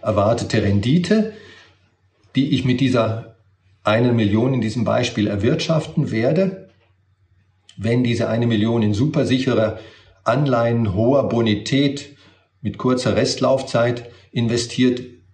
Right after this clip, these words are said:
ist, dann wird die erwartete Rendite naturgemäß sehr niedrig sein, insbesondere nach Inflation. Das war schon immer so und ist jetzt so. Und wenn diese eine Million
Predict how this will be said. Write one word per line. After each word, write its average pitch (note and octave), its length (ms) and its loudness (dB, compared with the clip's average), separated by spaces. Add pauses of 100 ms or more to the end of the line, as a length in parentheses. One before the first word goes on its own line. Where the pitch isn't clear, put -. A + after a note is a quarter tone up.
(160)
ist, C3 360 0
dann G#2+ 420 0 (600)
wird A#2 340 0
die A2 100 0
erwartete G#2 460 0
Rendite G#2+ 360 0
naturgemäß G2+ 580 2
sehr F#2+ 220 0 (280)
niedrig D#3+ 300 2
sein, C3+ 200 2
insbesondere G#2 680 0 (540)
nach G2+ 220 0
Inflation. B2+ 560 0
Das - 160 0
war G2+ 380 0
schon G2 180 -4
immer D#3 220 2
so C#3+ 160 2
und A2 100 0
ist - 240 -6 (240)
jetzt - 360 -2
so. F3+ 460 0 (580)
Und A#2+ 180 2
wenn B2 160 4
diese A#2+ 280 2
eine B2 160 2
Million A#2 540 2